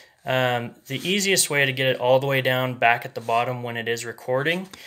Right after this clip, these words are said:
is to go over, click on G P S, and then click the little arrow that's right above tracking, and that should minimize it down to the bottom so you've got your entire screen space here.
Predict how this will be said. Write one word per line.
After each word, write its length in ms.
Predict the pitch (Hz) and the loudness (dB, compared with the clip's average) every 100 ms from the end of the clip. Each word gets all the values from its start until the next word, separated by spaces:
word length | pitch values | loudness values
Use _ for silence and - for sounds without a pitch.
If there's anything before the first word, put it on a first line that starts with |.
| - - _ | -20 -20 _
is 220 | 135 127 | -4 -2
to 100 | - | -2
go 320 | 131 131 127 | 4 6 4
over, 560 | - 139 135 139 131 131 | 2 -2 -2 -2 -2 -6
click 220 | - 156 165 | -10 -8 -4
on 200 | 156 131 | -4 -2
G 220 | 131 135 | -2 -2
P 240 | 135 131 | -2 0
S, 460 | 117 143 - - - _ _ _ _ - - - _ | 2 2 0 -2 -4 _ _ _ _ -20 -20 -20 _
and 180 | - 139 | -4 -2
then 260 | 147 156 147 | 0 -2 -4
click 240 | - 185 | -6 -6
the 100 | 214 | -2
little 720 | 185 170 170 165 156 143 - - | 0 4 6 6 4 2 -4 4
arrow 440 | 139 135 135 127 | 6 8 6 4
that's 260 | 120 113 - | 2 -4 -4
right 260 | 123 123 | 0 2
above 420 | 123 110 120 117 117 | 0 0 -2 -2 -4
tracking, 800 | - 120 117 110 113 110 113 | -2 0 0 0 -8 -12 -12
and 160 | 123 120 | -10 -2
that 160 | 127 - | 0 0
should 220 | 156 131 | -2 -2
minimize 500 | 131 131 123 120 120 | -2 0 0 0 -2
it 100 | - | -2
down 260 | 127 117 117 | -2 -2 -4
to 100 | 120 | -8
the 80 | |
bottom 420 | 113 117 120 123 123 - - - - | 0 2 4 2 -4 -12 -16 -18 -6
so 180 | - | -2
you've 200 | 131 120 | 0 0
got 180 | 127 117 | 2 2
your 140 | 127 113 | 0 -4
entire 400 | 107 - 113 107 | -4 -2 0 0
screen 340 | - 117 113 | -4 -4 -4
space 360 | - 120 110 - | -4 -4 -2 -2
here. 260 | 113 107 | -2 -8